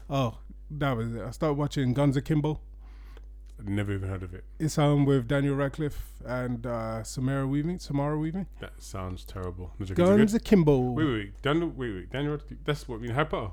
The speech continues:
Speaker 1: Yeah, yeah. Daniel
Speaker 2: Oh,
Speaker 1: Radcliffe and
Speaker 2: is that when, is that
Speaker 1: Samara
Speaker 2: when he has the
Speaker 1: Weaving.
Speaker 2: guns in his hands?
Speaker 1: Yeah, Guns Akimbo. <laughs> So yeah, I started watching it. It's one of those sort of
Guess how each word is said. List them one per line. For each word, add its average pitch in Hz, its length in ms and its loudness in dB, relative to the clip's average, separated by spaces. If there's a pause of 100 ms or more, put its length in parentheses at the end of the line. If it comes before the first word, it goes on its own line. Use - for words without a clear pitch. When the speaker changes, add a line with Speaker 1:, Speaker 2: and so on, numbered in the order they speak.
Speaker 1:
Yeah, 151 220 4
yeah. 110 180 -4 (200)
Daniel 170 320 10
Speaker 2:
Oh, 175 60 8
Speaker 1:
Radcliffe 156 480 4
and 143 200 4
Speaker 2:
is 127 60 4
that 143 100 8
when, 139 80 8
is 139 80 8
that - 0 -
Speaker 1:
Samara - 0 -
Speaker 2:
when 135 100 6
he 135 60 4
has 123 120 4
the 120 40 2
Speaker 1:
Weaving. - 40 -4 (100)
Speaker 2:
guns 160 120 2
in 156 40 0
his 151 80 -2
hands? 160 120 6
Speaker 1:
Yeah, 147 140 10
Guns 135 240 6
Akimbo. 131 360 2 (460)
<laughs> 175 920 4 (500)
So 170 100 8
yeah, 160 260 10
I 147 40 4
started 208 240 6
watching 180 280 6
it. 160 80 4
It's 143 160 0
one 175 160 6
of 160 100 4
those 160 280 6
sort 151 380 2
of 139 180 -4